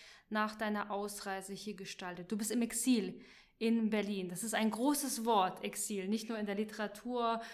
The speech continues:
Kulturwissenschaft, sondern es trifft einen ganz persönlich. Es ist eine ganz persönliche Erfahrung. Was zeichnet dein Leben denn hier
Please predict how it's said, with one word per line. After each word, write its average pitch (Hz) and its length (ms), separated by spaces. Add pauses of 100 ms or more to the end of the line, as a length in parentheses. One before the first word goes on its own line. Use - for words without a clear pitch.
(140)
Kulturwissenschaft, 240 1300 (420)
sondern 226 340
es - 160
trifft 262 300
einen 214 400 (100)
ganz 220 440
persönlich. 208 560
Es 208 120
ist 214 140
eine 220 220
ganz 220 260
persönliche 226 880 (360)
Erfahrung. 220 760
Was 220 280
zeichnet 220 440
dein 208 200
Leben 220 440
denn 208 180
hier 214 600